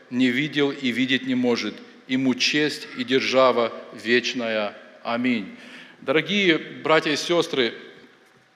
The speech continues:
я думаю, апостол Павел, э, в этом,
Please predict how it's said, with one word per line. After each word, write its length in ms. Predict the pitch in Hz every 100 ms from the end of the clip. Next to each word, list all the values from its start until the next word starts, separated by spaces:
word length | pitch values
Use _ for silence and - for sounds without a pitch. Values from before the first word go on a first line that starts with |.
| -
я 180 | 117 139
думаю, 400 | 160 156 143 139
апостол 440 | 139 180 175 160
Павел, 480 | 147 165 160 139 120 - - - - - - - - - _ _ _ _ - -
э, 300 | 143 139 135 123 - - - - - - - 131
в 120 | 120
этом, 400 | 143 139 120